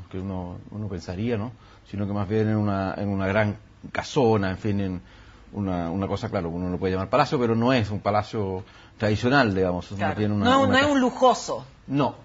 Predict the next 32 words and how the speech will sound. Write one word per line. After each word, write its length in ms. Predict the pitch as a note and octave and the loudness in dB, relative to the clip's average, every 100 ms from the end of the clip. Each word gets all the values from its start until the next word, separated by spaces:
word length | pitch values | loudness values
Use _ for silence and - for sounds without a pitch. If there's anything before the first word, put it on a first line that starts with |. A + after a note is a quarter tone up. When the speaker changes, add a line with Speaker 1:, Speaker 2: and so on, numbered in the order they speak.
| - | -4
Speaker 1:
no 160 | A2+ C3+ | 4 6
es 60 | |
lujoso 420 | C3+ A2 F2+ - F#2 | 6 2 -4 -8 -4
para 160 | F#2+ | -2
nada. 280 | F#2 F2 E2+ | -2 -4 -8
Speaker 2:
Ujú. 160 | - D#3 - - | -12 -14 -12 -2
Speaker 1:
Él, 140 | A2+ | 0
eh, 180 | A2 A2 | 2 2
anda 320 | A2+ A2+ A2 | 2 2 2
en 120 | G#2+ | 0
un, 100 | G#2 | 0
por 80 | G2 | -2
ejemplo, 260 | G#2 G#2+ G#2 | -4 -2 -2
en 60 | |
un 220 | G#2 G#2 F#2 | 0 0 0
Toyota 360 | G2+ A2 G#2 A#2+ | 0 2 2 8
Prado, 420 | D3+ A#2+ G2+ G2+ | 8 8 6 4
digamos, 260 | F#2+ F#2 | 0 -2
no 140 | G2 G2 | -2 -2
anda 180 | A2 A2 | 0 -2
en 60 | |
un 160 | G#2 G2 | -2 -4
Rolls 280 | F#2+ F#2 F2+ | -4 -4 -2
Royce 500 | A#2+ C#3 C#3 A#2 G#2+ | 2 4 4 2 0
o 160 | F#2+ | -2
no 80 | G2 | -2
sé 160 | F#2+ F#2+ | -4 -6
co-, 220 | F#2+ F#2 - - - - - | -6 -10 -12 -20 -20 -20 -14
qué 100 | G2 | -10
cosa, 220 | G2+ F2 | -10 -8
¿no? 100 | G2+ C3 | -10 -4
Pero, 460 | A2+ A2 G2+ G2 | 0 2 2 0